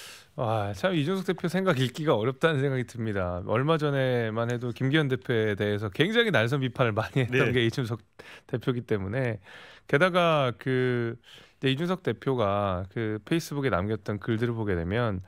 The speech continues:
Speaker 1: 뭐, "제가 대선 때, 지방선거 때 저희 부족한 점을 보완해 주셔서 감사합니다." 이렇게 마지막 문구를 넣었는데, 제가 조금 그거를 보고는,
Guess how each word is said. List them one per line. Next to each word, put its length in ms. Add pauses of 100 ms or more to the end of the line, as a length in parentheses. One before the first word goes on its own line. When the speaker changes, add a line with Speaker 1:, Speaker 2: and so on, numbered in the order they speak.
(460)
Speaker 1:
뭐, 120
"제가 220
대선 380
때, 240
지방선거 480
때 100
저희 180
부족한 440
점을 260 (120)
보완해 320
주셔서 220
감사합니다." 600
이렇게 280
마지막 440 (160)
문구를 400
넣었는데, 720 (500)
제가 220
조금 540
그거를 640
보고는, 640